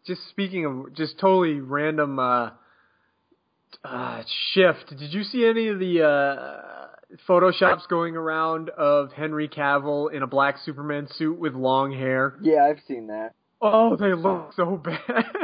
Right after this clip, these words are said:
Speaker 2: And then there's, like, ones I've seen where, uh, people are taking scenes from the Bourne movies
Speaker 1: Mm-hmm.
Speaker 2: and dubbing, like, photoshopping, uh, Matt Damon to look like older Oliver Queen.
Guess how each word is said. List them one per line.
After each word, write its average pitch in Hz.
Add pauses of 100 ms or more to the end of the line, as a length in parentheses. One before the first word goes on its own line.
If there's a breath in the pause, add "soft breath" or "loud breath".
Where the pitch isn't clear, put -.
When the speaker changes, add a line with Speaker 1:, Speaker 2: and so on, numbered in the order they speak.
(140)
Speaker 2:
And 156
then 196
there's, 185
like, 156
ones 147
I've 135 (180)
seen 143
where, 123
uh, 107 (120)
people 123
are 110 (540)
taking 123
scenes 120
from 123
the 117
Bourne 117
movies 135 (840)
Speaker 1:
Mm-hmm. 156
Speaker 2:
and 113 (140)
dubbing, 123
like, 110 (300)
photoshopping, 127 (100)
uh, 117
Matt 110
Damon 117
to 123
look 113
like 113
older 113
Oliver 110
Queen. 110